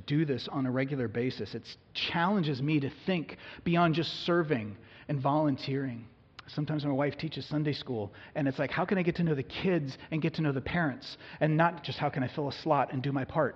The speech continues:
once a month on a Sunday morning?" And then there's relationships with kids and parents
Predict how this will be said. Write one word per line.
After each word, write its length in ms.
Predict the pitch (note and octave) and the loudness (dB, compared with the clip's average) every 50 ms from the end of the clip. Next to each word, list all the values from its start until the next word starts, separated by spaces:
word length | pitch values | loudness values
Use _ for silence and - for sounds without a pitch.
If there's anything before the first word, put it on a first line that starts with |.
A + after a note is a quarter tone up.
| - - | -4 -4
once 200 | C3+ C3+ C3 - | -2 -2 0 0
a 40 | B2+ | 0
month 240 | B2 C3+ C3 A#2+ | 2 0 0 -2
on 100 | B2 A2+ | -4 -6
a 60 | A2+ - | -6 -6
Sunday 240 | - C#3 A#2 A#2 | -6 -6 -4 -4
morning?" 300 | A2+ A#2 B2+ D3+ C#3+ A#2+ - - - - - - _ _ - - - - - - - | -6 -6 -6 -8 -8 -10 -14 -18 -20 -20 -20 -20 _ _ -20 -20 -20 -20 -16 -4 2
And 80 | E3 | 6
then 100 | F3 F#3+ | 6 8
there's 180 | F3 F3 D3+ C3+ | 8 8 6 6
relationships 800 | C#3 D3+ C#3+ D3 E3+ G3 F#3 - - D#3 C3+ - D#3 C#3 - - | 4 4 6 8 8 6 6 4 2 0 0 0 -2 -4 -4 -8
with 120 | C3+ - | -10 -6
kids 340 | - - F#3 E3+ D3+ C3 - - | -2 0 2 2 2 -2 -4 -2
and 120 | C3+ B2 | -2 -2
parents 440 | - - D#3+ E3 D3+ C3 A#2 - - | -2 0 0 0 0 0 -2 -6 -12